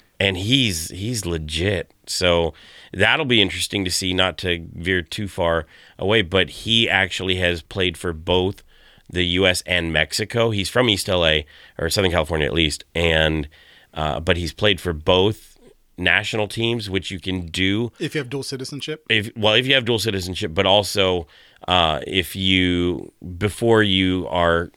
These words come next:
Speaker 1: on the, the, the first team.
Speaker 2: Mm.
Speaker 1: So once you play, get a cap for the first team, then that's who you're committing to.
Speaker 2: Yeah.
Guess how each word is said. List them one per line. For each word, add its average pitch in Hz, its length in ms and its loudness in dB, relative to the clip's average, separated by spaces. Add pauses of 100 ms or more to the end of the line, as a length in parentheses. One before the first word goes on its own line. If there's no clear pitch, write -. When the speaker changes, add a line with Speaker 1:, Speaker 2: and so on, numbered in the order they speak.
(220)
Speaker 1:
on 85 360 4
the, 80 460 2
the, 76 420 -2 (520)
the 78 240 -6
first 92 340 -4
team. 64 240 -10 (760)
Speaker 2:
Mm. 131 160 -8 (160)
Speaker 1:
So - 160 -4
once 120 400 2
you 107 140 -2
play, 101 340 0
get 95 140 0
a 87 40 -4
cap - 400 0
for 101 100 -8
the 90 100 -6
first - 340 -4
team, 101 340 -2 (280)
then 85 500 0 (160)
that's 87 400 0
who 95 100 -6
you're 82 460 -2
committing 87 420 -2
to. 123 320 -4 (120)
Speaker 2:
Yeah. 104 240 -10